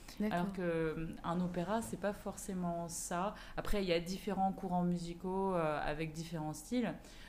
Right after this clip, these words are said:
Speaker 2: Par exemple, si on va voir un opéra buffa, donc c'est vraiment du comique, euh, de situation en permanence, et ça peut être vraiment surjoué comme, euh,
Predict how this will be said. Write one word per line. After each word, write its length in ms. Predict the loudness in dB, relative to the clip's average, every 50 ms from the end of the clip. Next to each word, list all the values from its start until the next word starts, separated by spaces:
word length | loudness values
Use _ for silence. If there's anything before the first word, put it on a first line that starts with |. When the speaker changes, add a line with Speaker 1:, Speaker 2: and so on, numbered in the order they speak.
| -14 -4
Speaker 2:
Par 80 | -2 2
exemple, 480 | 2 2 2 2 0 0 0 0 0 0
si 260 | 0 -2 -2 0 2
on 120 | 2 2
va 120 | 2 2 2
voir 240 | 2 2 2 4
un 160 | 2 2 2 0
opéra 360 | -2 -2 -4 -4 -2 -2 -2
buffa, 560 | -4 -4 -6 -8 -8 -6 -2 0 0 0 0
donc 180 | 0 -2 -4 -4
c'est 120 | -4 -4
vraiment 320 | -2 -2 -2 -2 -2 -2 -2
du 120 | -2 -4 -6
comique, 580 | -4 -2 0 2 2 2 2 0 -2 -2 -4
euh, 160 | -4 -4 -6
de 120 | -6 -8 -10
situation 560 | -10 -10 -10 -8 -8 -8 -8 -6 -8 -6 -6
en 60 | -6
permanence, 760 | -2 2 4 6 6 6 6 2 2 0 0 0 0 -2 -4
et 40 | -6
ça 120 | -6 -8
peut 120 | -2 0 -2
être 100 | 0 0
vraiment 240 | 0 -2 0 0 -2
surjoué 440 | -2 -2 -2 -2 -2 0 0 -2 0
comme, 260 | 0 0 0 0 0
euh, 120 | -2 -4